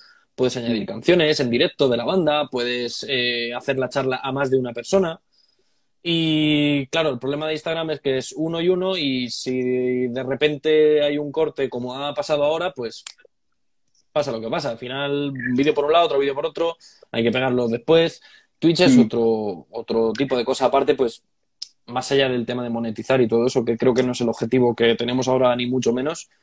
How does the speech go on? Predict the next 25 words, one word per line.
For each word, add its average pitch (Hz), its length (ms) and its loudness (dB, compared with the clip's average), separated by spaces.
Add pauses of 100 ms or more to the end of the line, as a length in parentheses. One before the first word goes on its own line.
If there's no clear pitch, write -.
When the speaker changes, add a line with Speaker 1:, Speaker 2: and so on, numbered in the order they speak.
(360)
Speaker 2:
Mm. 123 180 2
Speaker 1:
es 127 140 2
más 127 240 2
el, 113 520 2
el 117 120 -10
que 127 80 -6
es 123 60 -8
una 135 140 -6
plataforma 120 400 -6
que 123 60 -6
está 120 180 -4
ahora 117 120 2
mismo 117 720 -6
pegando 110 300 -4
Speaker 2:
Ya. 117 60 -2
Speaker 1:
fuerte 117 320 4
y, 107 600 0
y - 60 -12 (160)
muchos 127 340 2
músicos 131 400 2
se 127 80 0
están 120 300 0
mudando 113 420 0
a 127 60 2
ella. 180 260 4